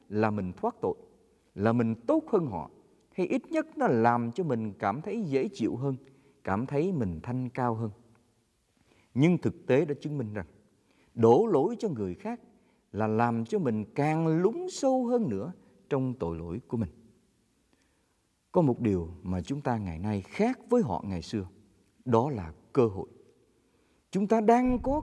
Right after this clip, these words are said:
cơ hội để sám hối và thay đổi cách sống của mình. Cuộc sống của mình là do Chúa ban cho mình.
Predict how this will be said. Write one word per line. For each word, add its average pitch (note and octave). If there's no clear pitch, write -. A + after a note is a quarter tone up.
cơ A#3+
hội D3
để F#2
sám E3
hối F#3+
và F2+
thay B2+
đổi F2
cách -
sống D#3+
của A#2+
mình. F2
Cuộc A2
sống A3+
của F#3+
mình F#2+
là E2
do G#2+
Chúa A#2+
ban A2+
cho G2
mình. E2